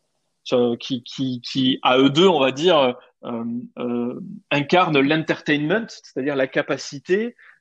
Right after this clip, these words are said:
euh, à pouvoir divertir, euh, des, euh, des, des millions de personnes. Donc, euh, on, on travaille sur des, des programmes de contenu, euh, toujours, euh, plus, euh, euh,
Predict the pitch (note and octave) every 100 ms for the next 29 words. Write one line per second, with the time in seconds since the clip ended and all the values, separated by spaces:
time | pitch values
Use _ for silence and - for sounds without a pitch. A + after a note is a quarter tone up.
0 | - A#2+ B2 - C3 C#3+ C3+ E3 E3+ C3+
1 | C3 D#3 D3 C3+ - - G#3 A3+ D#3+ C3+
2 | B2+ D3 C#3 B2 A#2+ C3+ B2 B2+ A#2+ A#2+
3 | A#2 D#3 - D3 A#2 _ - - - -
4 | - C3+ C#3 C#3+ C#3+ C3+ C3+ C3+ C3+ -
5 | C#3+ C#3 C#3 E3 D3+ - C#3 D3 G#3 -
6 | C3 C#3 C#3+ C#3 - D#3 D3 D#3 D3+ D3
7 | D3+ - E3 E3+ D#3+ C3+ B2+ B2+ E3 D#3
8 | D#3+ D3+ C#3 C3 C3 D#3+ E3 D3+ C3+ C3
9 | _ - B2+